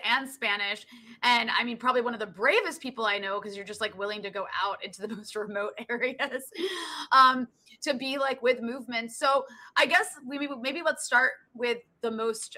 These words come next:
uh, timely issue at the moment, which is the election in Brazil. We just had the first round a few days ago. Lula da Silva got six million more votes, or over six million more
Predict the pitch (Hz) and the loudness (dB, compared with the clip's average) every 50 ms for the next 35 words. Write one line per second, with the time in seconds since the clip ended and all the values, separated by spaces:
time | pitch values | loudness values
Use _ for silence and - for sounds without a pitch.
0 | - - 196 196 196 190 185 185 180 180 180 175 - - - 269 277 311 311 277 | -6 -2 0 2 2 2 2 0 -2 -2 -4 -6 -8 -6 -2 0 2 2 0 -2
1 | 240 220 196 - - 190 180 - 190 190 185 185 190 190 190 196 214 214 190 165 | -4 -6 -8 -8 -10 -12 -12 -12 -12 -12 -12 -12 -12 -10 -8 -8 -8 -8 -8 -8
2 | 185 185 180 - 196 180 - 190 190 190 196 196 196 - - 196 190 190 165 185 | -8 -10 -10 -10 -12 -10 -8 -6 -4 -2 -2 -2 -4 -6 -10 -12 -12 -10 -10 -12
3 | 175 175 202 196 196 190 190 190 185 196 185 - 180 185 185 - 185 180 - 185 | -8 -4 -4 -2 -2 -4 -6 -8 -10 -12 -12 -8 -8 -8 -8 -8 -12 -14 -10 -8
4 | 185 185 185 - - - 185 185 190 190 185 185 - - 185 185 185 214 220 233 | -8 -8 -10 -10 -6 -2 0 0 0 0 -2 -8 -12 -12 -6 0 2 4 4 4
5 | 233 233 226 233 226 214 214 214 214 208 - _ _ _ - - - _ _ _ | 4 2 2 4 4 4 6 4 4 2 -2 _ _ _ -20 -20 -20 _ _ _
6 | _ - - - 254 269 269 254 233 226 226 - 247 240 220 226 220 220 214 202 | _ -20 -8 -2 4 8 8 8 8 8 4 2 2 2 4 4 4 4 6 6
7 | 196 - - _ _ _ _ _ _ _ - - - - 311 254 - - 254 277 | 6 4 2 _ _ _ _ _ _ _ -20 -12 -8 -6 -6 -4 -4 0 2 2
8 | 277 269 254 262 247 240 233 247 240 233 233 226 226 233 233 - - - - - | 2 2 0 -2 -2 -2 -2 -2 0 2 2 2 2 0 -2 -4 -4 -6 -6 -2
9 | - 240 269 302 254 269 269 269 269 247 - 220 202 - 208 196 185 190 190 175 | 2 4 4 6 8 8 6 6 4 -2 -6 -8 -10 -10 -8 -8 -8 -8 -6 -6
10 | 175 185 180 - | -6 -6 -8 -10